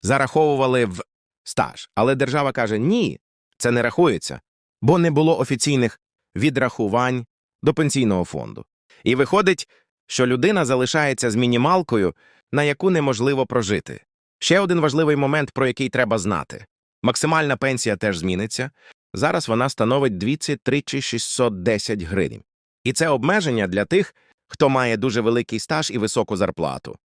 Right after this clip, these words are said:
З дві тисячі двадцять шостого року максимум підніметься до два тисячі п'ятсот шістсот сорок гривень. Здається,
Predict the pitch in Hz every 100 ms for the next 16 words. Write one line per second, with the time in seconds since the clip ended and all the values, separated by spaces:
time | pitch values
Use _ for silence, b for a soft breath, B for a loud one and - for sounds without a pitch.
0 | _ 92 104 175 160 156 - 165 143 147
1 | - 131 160 - 151 147 139 B B _
2 | _ 147 151 190 165 - 151 135 - _
3 | - 131 117 135 123 117 110 110 - 104
4 | - 101 104 - 104 85 76 - 82 65
5 | 50 - _ _ _ _ 82 104 113 190
6 | - 80 57